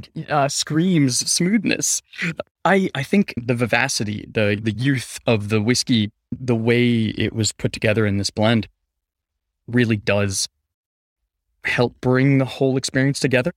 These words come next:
You know, so you have, uh, the strength of the sweet mash at forty-six percent and all the barrel character that comes with that, but also the vibrancy of the young corn spirit, a little bit of rye and, and,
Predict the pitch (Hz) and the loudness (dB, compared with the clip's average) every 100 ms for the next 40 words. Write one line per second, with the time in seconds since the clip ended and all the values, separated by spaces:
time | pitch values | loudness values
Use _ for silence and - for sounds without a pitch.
0 | _ _ - 120 120 127 117 104 107 110 | _ _ 0 2 4 2 0 0 0 2
1 | 127 - 170 156 143 - 143 120 98 - | 2 2 0 0 -2 0 0 0 -2 -6
2 | - 110 - 120 101 110 - 113 104 - | -4 -4 -2 -4 -4 -8 -8 -6 -8 -8
3 | _ _ 123 117 110 107 - 123 117 113 | _ _ 0 0 2 0 0 2 2 0
4 | 107 110 107 117 110 101 104 - 120 101 | 0 0 0 0 -4 -4 -6 -6 -4 -4
5 | 110 131 - 101 98 - _ _ - 113 | -2 -2 0 -4 -4 -10 _ _ -6 -2
6 | 117 113 120 - 127 113 107 104 - 113 | 0 0 -2 0 2 2 2 -2 -4 -6
7 | 98 104 113 135 117 104 101 107 98 95 | -2 -2 0 0 -2 -4 -4 -4 -4 -6
8 | - - 104 98 104 104 101 101 113 107 | -6 -2 0 0 0 0 0 0 0 2
9 | 104 98 - - 143 147 104 - _ 101 | 0 -4 -4 0 2 2 2 -4 _ -6
10 | 107 113 110 107 104 107 107 104 101 107 | -4 -2 0 2 2 2 2 -2 -4 -4
11 | 101 | -6